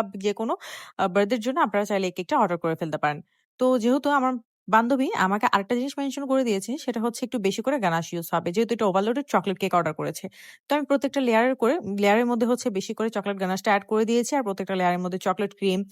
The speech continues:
then হচ্ছে চকলেট সিরাপটাও আমি অ্যাড করে দিচ্ছিলাম। আর এই কেকের না খুব ভালো একটা রিভিউ এসেছিল। আমার প্রত্যেকজন হচ্ছে আমাকে বলেছিল যে এই কেকটা তাদের খুবই পছন্দ হয়েছে।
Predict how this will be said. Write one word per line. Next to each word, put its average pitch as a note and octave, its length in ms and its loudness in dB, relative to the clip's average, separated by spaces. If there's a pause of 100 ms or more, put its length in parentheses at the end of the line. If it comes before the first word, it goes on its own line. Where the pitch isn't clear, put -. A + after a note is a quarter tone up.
(200)
then G3 220 2
হচ্ছে G#3 200 0
চকলেট G3 300 0
সিরাপটাও G3 380 2
আমি F#3 160 0
অ্যাড F3 160 0
করে F3+ 220 2
দিচ্ছিলাম। F#3+ 380 -4 (360)
আর F#3 200 4
এই B3 100 2
কেকের C4+ 320 -2
না C#4+ 160 0
খুব G#3+ 280 -2
ভালো G#3 240 4
একটা G#3 160 0
রিভিউ F#3+ 300 0
এসেছিল। F#3 380 -4
আমার A3+ 180 0
প্রত্যেকজন A3+ 840 2
হচ্ছে A#3 280 -4
আমাকে F#3+ 300 0
বলেছিল F#3+ 640 -4
যে E3+ 180 -4 (280)
এই F#3+ 120 -4
কেকটা G3 240 -4
তাদের E3+ 260 0
খুবই G3+ 260 -4
পছন্দ F3 380 -4
হয়েছে। E3 320 -4